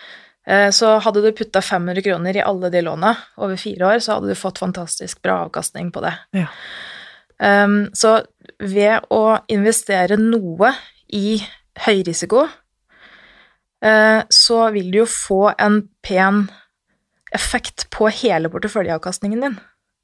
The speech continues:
Speaker 1: Eh, så jeg tenker at det å ha, å putte noe i prosjekter som du tenker, «Her er det god avkastning i forhold til den risikoen jeg faktisk tar.» Eh, prosjektet,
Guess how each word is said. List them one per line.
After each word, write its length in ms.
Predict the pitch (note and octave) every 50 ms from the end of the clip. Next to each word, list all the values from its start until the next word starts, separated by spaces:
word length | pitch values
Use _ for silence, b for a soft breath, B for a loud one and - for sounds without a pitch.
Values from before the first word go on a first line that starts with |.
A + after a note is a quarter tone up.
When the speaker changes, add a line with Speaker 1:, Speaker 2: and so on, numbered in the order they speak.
| _ _ _ _ _ _ _ _ _ _ _ _ _ _ _ _ _ _ _ _ _ _ _ _ _ _ _ _ _ _ _ _ _ -
Speaker 1:
Eh, 260 | A3+ A3+ G#3+ A3 A3 G#3+
så 200 | - - - B3
jeg 160 | A#3 A#3 A#3+
tenker 300 | A#3+ A3+ G3 G3+ G3+ G#3
at 100 | G#3 G3+
det 140 | G3 G3+ G3+ G#3
å 80 | G#3+
ha, 240 | G#3 - G#3 G3 G3+ G3+ G#3 - - -
å 140 | - - G#3+
putte 320 | G#3+ - A3+ A3+ - A#3+
noe 480 | A#3+ A#3+ B3 B3+ A3 G3 F#3 G#3 C4+ D#4+ C#4+ B B B _ _ _ _ _ _ _ -
i 60 | A3 G#3
prosjekter 540 | A#3 B3 A#3 - G#3+ F3+ - - - G3
som 140 | F3+ G#3 G#3
du 80 | A3 A3+
tenker, 540 | A#3 A#3 G3+ F#3+ F#3 G#3 G#3+ A3 A3+ G#3 b b b b b b b b b b b b b _ _ _ _ _ _ _ -
«Her 240 | - - G#3+ G3 G3
er 100 | G3+ G3+
det 220 | A#3+ B3 G#3+ G3
god 320 | - G3+ G3+ G3 G#3 - -
avkastning 600 | - F3 E3 E3+ - - F#3+ - - - G#3+ G#3
i 60 | A3 G#3+
forhold 380 | - - G3+ F3 E3+ E3 E3
til 100 | G#3 G#3
den 160 | G#3 G3 G3
risikoen 460 | F#3+ F3 D#3+ - - F#3+ - G3 F#3+ G#3
jeg 80 | G3+ G3+
faktisk 640 | - - - F#3 - - - - - A#3 A3+ - -
tar.» 220 | - C4 C4+ C4 - - - _ _ _ _ _ _ _ _ _ _ _ _ _ _ _ _ _ _ _ _ _ _ _ _ _ _ _ _ _ _ _ _ _ _ _
Eh, 240 | A3 G#3+ G3+ G3+ G3+
prosjektet, 920 | G#3 - A3+ G#3+ - - G3+ - - - - _ - G#3+ G#3 G#3 G#3 F#3+